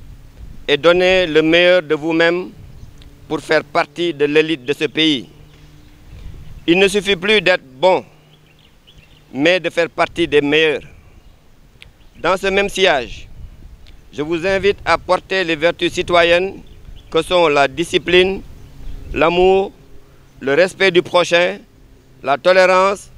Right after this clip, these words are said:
et la persévérance en vue de mieux servir votre pays. Chers élèves, chers professeurs, je vous encourage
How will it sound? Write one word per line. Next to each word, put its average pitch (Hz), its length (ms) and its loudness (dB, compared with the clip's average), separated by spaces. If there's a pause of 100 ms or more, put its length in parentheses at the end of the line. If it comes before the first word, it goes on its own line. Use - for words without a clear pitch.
et 156 80 -2
la 156 140 2
persévérance 170 840 0 (560)
en 156 180 4
vue 175 220 2
de 156 140 2
mieux 165 260 4
servir 156 440 0
votre 135 200 -2
pays. 147 340 -2 (1200)
Chers 170 360 0
élèves, 170 440 2 (840)
chers 175 260 0
professeurs, 151 640 0 (800)
je 127 80 0
vous 160 240 0
encourage 185 600 2